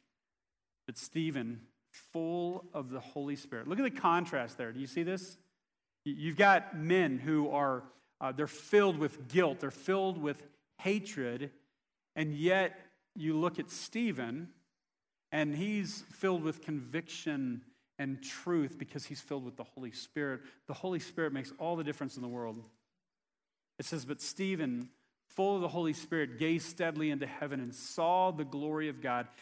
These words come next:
and he saw Jesus standing at the place of honor at God's right hand."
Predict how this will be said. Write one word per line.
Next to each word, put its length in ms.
and 140
he 80
saw 420
Jesus 380
standing 480
at 180
the 60
place 340
of 100
honor 260
at 180
God's 400
right 240
hand." 340